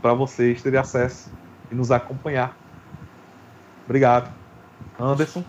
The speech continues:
Caim, dá esse abraço. Boa noite, bom dia, boa tarde, dependendo do horário que você estiver assistindo, e até mais.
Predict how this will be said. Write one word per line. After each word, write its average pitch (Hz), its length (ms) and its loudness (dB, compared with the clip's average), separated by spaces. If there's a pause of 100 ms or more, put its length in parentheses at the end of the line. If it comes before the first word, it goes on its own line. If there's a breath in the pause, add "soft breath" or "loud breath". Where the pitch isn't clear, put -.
(120)
Caim, 135 340 -2 (220)
dá 120 120 2
esse 123 160 -4
abraço. 123 400 0 (280)
Boa 139 220 4
noite, 143 320 0
bom 135 160 -4
dia, 127 160 -4
boa 135 220 2
tarde, 180 440 2 (440)
dependendo - 440 -2
do 123 60 -4
horário 120 180 -2
que 123 60 -20
você - 60 -20
estiver 131 200 -6
assistindo, 139 500 -10 (400)
e 107 60 -2
até 104 180 -2
mais. - 380 -6